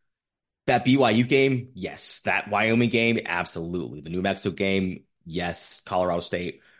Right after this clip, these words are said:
very, very, very good. Uh, I think, I thought he was solid in, in their San Diego State game as well that year. And going back to this year, you know, he had some moments against S M U that I was like, "Okay, hey,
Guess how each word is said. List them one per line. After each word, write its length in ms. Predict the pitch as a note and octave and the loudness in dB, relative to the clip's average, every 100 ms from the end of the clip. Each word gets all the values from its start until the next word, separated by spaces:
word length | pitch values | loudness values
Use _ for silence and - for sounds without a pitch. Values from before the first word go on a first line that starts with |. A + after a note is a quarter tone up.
| _ _ | _ _
very, 380 | - G2 F#2 F2+ | -2 0 0 -2
very, 320 | F#2+ F2+ F2 | -2 -2 -2
very 340 | F2 E2+ E2 | -2 -4 -4
good. 440 | D2 F2 E2+ E2 D#2+ - _ | -8 -6 -6 -6 -8 -16 _
Uh, 80 | - | -20
I 80 | - | -8
think, 180 | - G2+ | -4 -2
I 20 | |
thought 120 | G#2 | 0
he 40 | G#2 | 0
was 220 | G2+ - | 0 0
solid 320 | G2+ F#2 F#2+ | 0 2 2
in, 100 | F#2 | 0
in 340 | - F2+ F2 E2 | -4 -6 -6 -6
their 200 | E2+ E2+ | -6 -4
San 180 | - F2+ | -4 -2
Diego 180 | E2+ E2+ | -4 -4
State 220 | E2+ D#2+ | -6 -4
game 160 | E2+ | -6
as 100 | E2 | -6
well 260 | F2 E2+ E2+ | -6 -4 -4
that 160 | E2 - | -4 -6
year. 340 | E2 D#2+ - _ _ _ _ _ _ _ _ _ _ _ _ _ _ _ A#2 | -8 -8 -12 _ _ _ _ _ _ _ _ _ _ _ _ _ _ _ -2
And 280 | A2 A2 | 2 2
going 120 | A2 B2+ | 2 2
back 120 | A2+ | 2
to 60 | |
this 200 | A#2 B2 | 2 2
year, 100 | G#2+ | 0
you 60 | F#2+ | 0
know, 100 | F#2+ | 0
he 180 | G#2 A#2 | 0 0
had 180 | C3+ C#3 | 2 0
some 100 | C#3+ | 2
moments 240 | A#2 B2 | 0 0
against 200 | C3 B2+ | -4 -2
S 180 | F#2+ G#2 | -2 0
M 60 | A2+ | -2
U 160 | F#2 | 0
that 60 | G2 | 0
I 40 | |
was 80 | F#2+ | 0
like, 100 | G#2+ | 2
"Okay, 300 | B2 G3 D3+ | 4 4 4
hey, 380 | E3 G3+ - - | 4 2 0 -8